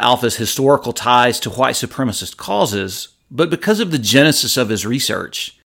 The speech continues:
He was challenged to conduct this research into Kappa Alpha Order by the leadership of Kappa Alpha Order. When I read the article, I immediately knew that I wanted to have Talby on the podcast to talk about his research and his experience.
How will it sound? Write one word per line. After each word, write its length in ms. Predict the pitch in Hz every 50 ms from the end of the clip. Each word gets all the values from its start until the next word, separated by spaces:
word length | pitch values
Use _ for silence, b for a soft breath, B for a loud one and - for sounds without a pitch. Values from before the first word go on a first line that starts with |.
| _ _ _ _ _ _
He 220 | - - 196 226
was 180 | 247 269 - -
challenged 560 | - - - 165 151 165 185 190 175 - -
to 140 | - 151 -
conduct 340 | 139 127 123 143 165 165
this 180 | - 185 156 -
research 480 | - 131 127 113 - 131 131 117 - 127
into 160 | 123 117 110
Kappa 400 | - - 123 120 - 123 - -
Alpha 240 | 120 117 - - 120
Order 440 | - 127 127 127 123 143 147 -
by 300 | 127 104 113 156 175 196
the 120 | 180 202 202
leadership 720 | 190 190 196 202 226 208 - - - 143 120 - - - -
of 160 | - 117 - -
Kappa 280 | - 127 113 - 113
Alpha 300 | - 107 107 98 - 113
Order. 440 | 107 107 101 92 90 82 73 - _ _ _ _ _ _ _ _ _ _ _ _ -
When 140 | - 170
I 100 | 180 175
read 200 | 160 160 180 190
the 140 | 190 202 165
article, 580 | 139 135 131 127 - 139 127 127 127 - - -
I 140 | - 156 156
immediately 420 | 151 156 170 185 180 185 170 156
knew 160 | 147 143 143 135
that 100 | 131 135
I 100 | 127 127
wanted 240 | 123 127 131 127 123
to 80 | 127
have 220 | 117 123 123 113 -
Talby 340 | - 127 139 127 131 131 123
on 140 | 117 110
the 60 | 101 98
podcast 680 | - - 160 160 147 - - 151 139 127 120 113 -
to 100 | - 123
talk 280 | - - 135 139 - 131
about 260 | 113 107 113 113 104
his 180 | 113 107 95 95
research 480 | 104 110 104 - 120 117 110 104 - - - -
and 200 | 147 160 160 127
his 200 | 123 120 - 104
experience. 840 | - - - - 113 110 104 98 95 87 87 - - - - -